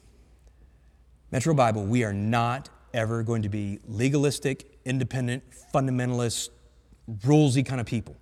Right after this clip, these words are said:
Don't worry. I grew up in that atmosphere. We will never become that. So if that's your fear, put it out of your mind. But an area we need to grow in is, I would say, most of us do not realize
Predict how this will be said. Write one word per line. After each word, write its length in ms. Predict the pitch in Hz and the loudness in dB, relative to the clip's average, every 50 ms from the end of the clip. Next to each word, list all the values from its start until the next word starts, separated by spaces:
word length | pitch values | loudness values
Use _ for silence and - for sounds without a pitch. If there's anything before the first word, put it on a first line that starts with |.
| _ _ _ - _ _ - _ _ - _ _ - _ - _ _ - _ _ - _ - - - 123 110 | _ _ _ -20 _ _ -20 _ _ -20 _ _ -20 _ -20 _ _ -20 _ _ -20 _ -20 -14 -8 -4 0
Don't 240 | 101 131 131 156 143 | 2 2 2 2 0
worry. 340 | 131 123 113 104 90 82 - - - - _ _ - _ _ _ _ _ _ - | 0 0 0 0 -2 -8 -14 -20 -20 -20 _ _ -20 _ _ _ _ _ _ -12
I 100 | 117 117 | -8 -6
grew 300 | 110 104 117 117 127 135 | -4 -2 0 2 4 4
up 140 | 135 139 139 | 4 2 0
in 80 | 147 139 | -2 -4
that 160 | 139 139 135 | -2 -2 -2
atmosphere. 540 | 135 147 147 131 - - - 147 143 131 120 | -2 -4 -6 -8 -10 -8 -6 -6 -6 -4 -4
We 80 | 123 120 | -4 -6
will 140 | 110 104 101 | -6 -4 -6
never 320 | 95 101 110 117 117 123 | -6 -6 -6 -4 -4 -4
become 340 | 117 120 - 123 113 104 98 | -6 -6 -6 -6 -6 -6 -8
that. 160 | 92 80 - - _ _ - _ - | -10 -12 -18 -20 _ _ -20 _ -16
So 120 | - - | -12 -10
if 60 | 110 95 | -8 -6
that's 220 | 127 120 113 - | -6 -6 -4 -2
your 100 | 160 139 | -4 -4
fear, 460 | - - - 156 143 143 143 139 - - - - - - - - - _ - | -4 -4 -4 -2 0 0 0 -2 -4 -8 -16 -20 -20 -20 -20 -20 -20 _ -6
put 120 | - 127 | -4 -2
it 60 | 120 | 0
out 60 | 120 113 | 0 0
of 60 | 113 | 0
your 80 | 110 107 | -2 -2
mind. 320 | 104 104 98 90 92 - - _ _ - - - _ - - _ - - - - - | -4 -4 -6 -10 -14 -18 -20 _ _ -20 -20 -20 _ -20 -20 _ -20 -20 -18 -10 -6
But 80 | 139 110 | -4 -4
an 120 | 104 117 - | -4 -4 -2
area 320 | 131 131 135 151 156 156 | 0 2 4 4 4 2
we 160 | 147 131 123 | 2 0 0
need 240 | 120 120 120 127 127 123 | -2 0 0 0 0 0
to 60 | 127 | 0
grow 380 | 107 123 123 127 120 117 113 | 0 2 4 4 4 4 0
in 220 | 104 95 90 76 - - _ _ - _ - - _ - _ _ _ _ _ - _ - _ _ - _ _ - _ _ - | -2 -4 -8 -12 -16 -20 _ _ -20 _ -20 -20 _ -20 _ _ _ _ _ -20 _ -20 _ _ -20 _ _ -20 _ _ -8
is, 160 | - 113 107 | -6 -2 0
I 80 | 127 120 | 0 0
would 140 | 117 110 - | 0 -2 -4
say, 100 | 120 110 | -4 -6
most 500 | 98 95 98 107 135 156 165 156 - - | -4 -4 -2 2 4 6 6 4 2 -2
of 140 | 110 98 107 | -4 -4 -4
us 240 | 104 - - - - - 110 101 101 | -6 -8 -10 -14 -16 -16 -12 -10 -4
do 340 | 98 127 131 139 143 147 143 - - | -2 0 0 2 0 0 -4 -6 -8
not 360 | 110 113 117 120 123 - - - - - | -6 -4 -4 -4 -4 -6 -8 -12 -8 -4
realize 840 | 117 123 123 117 110 104 98 92 85 82 80 - - - - - | 0 0 0 0 -2 -4 -6 -8 -10 -14 -16 -16 -16 -16 -16 -18